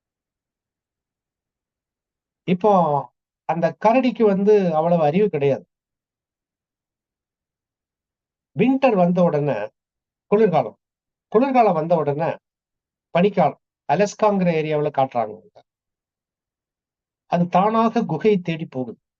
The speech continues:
அது ஒரு பெண் கரடி. அப்போ ஏன்னா பனி விழ ஆரம்பிக்குது. ஆரம்பிச்ச உடனே ஒரு குகையை தேடி போய் அந்த குகையில படுத்துருது.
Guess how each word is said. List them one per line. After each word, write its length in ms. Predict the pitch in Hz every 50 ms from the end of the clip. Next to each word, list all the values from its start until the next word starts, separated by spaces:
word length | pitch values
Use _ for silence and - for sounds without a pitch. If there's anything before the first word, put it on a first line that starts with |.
| _ _ _ _ _ _ _ _ _ _ _ _ _ _ _ _ _
அது 200 | 156 151 156 147
ஒரு 180 | 147 135 135
பெண் 460 | - - 190 214 233 220 180 127 - - _ _ _
கரடி. 360 | _ - 139 127 - - - _ _ _ _ _ _ _ _ _ _ _ _ _ _ _ _ _ _ _ _ _ _ _ _ _ _ _ _ _ _ _ _ _ _ _ _ _ _ _ _ _ _ _ _ _ _ _ _ _ _ _ _ _ _ _ _ _ _ _ _ _
அப்போ 260 | _ 151 160 - 208 190
ஏன்னா 340 | 180 196 220 233 220 190
பனி 220 | - 190 196 214 220
விழ 300 | 202 196 196 175 160 156
ஆரம்பிக்குது. 380 | 156 151 131 - - 110 - _ _ _ _ _ _ _ _ _ _ _ _ _ _ _ _ _ 160
ஆரம்பிச்ச 340 | 175 185 180 170 175 - 165
உடனே 340 | 147 - 147 165 208 247 254
ஒரு 500 | 214 175 156 147 139 131 127 120 123 -
குகையை 320 | - 151 147 - 220 214 196
தேடி 320 | - - 170 170 165 160
போய் 300 | 147 - 131 139 185 208
அந்த 200 | 175 143 143 131 127
குகையில 340 | 139 135 156 165 165 160 151
படுத்துருது. 420 | - 254 - - - - 104 90